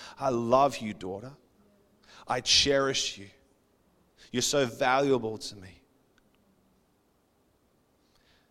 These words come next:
And Father, we pray for a grace to cost ourselves in order to position ourselves to hear from you, Lord.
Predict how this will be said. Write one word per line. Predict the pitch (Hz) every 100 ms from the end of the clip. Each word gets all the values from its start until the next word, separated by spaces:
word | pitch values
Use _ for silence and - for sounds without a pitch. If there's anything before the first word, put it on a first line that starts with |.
| _ _ _ _ _ _ _ _ -
And | 92
Father, | 107 110 107
we | 107
pray | - 113 110 107 110 - - _ _ _ _ _ _ - -
for | 123
a | 107
grace | 92 101 101 101
to | -
cost | - - 104 - -
ourselves | 95 - - 87 90 90 - - _ - -
in | 107
order | 110 110
to | 101 -
position | 101 95 110 - 104
ourselves | 98 95 - 90 90 90 -
to | -
hear | - - - 104
from | 95 - 95
you, | 87 85
Lord. | - -